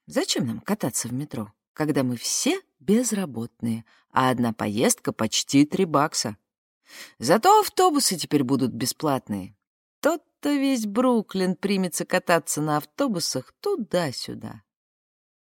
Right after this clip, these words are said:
Все беспокоятся насчет алкогольных магазинов. Пока на официальном правительственном сайте не появляется новость о том,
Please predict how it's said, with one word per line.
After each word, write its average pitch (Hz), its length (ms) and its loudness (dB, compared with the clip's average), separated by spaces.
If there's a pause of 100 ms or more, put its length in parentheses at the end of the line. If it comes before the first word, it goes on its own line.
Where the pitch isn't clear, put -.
(100)
Все - 520 6
беспокоятся 175 920 4
насчет 147 560 2 (180)
алкогольных 127 880 0
магазинов. 190 760 2 (520)
Пока 160 460 4 (140)
на 135 180 4
официальном 151 560 2
правительственном 123 880 -2
сайте 196 480 2
не 143 80 6
появляется 214 680 2
новость 117 380 0
о 104 60 -2
том, 240 320 4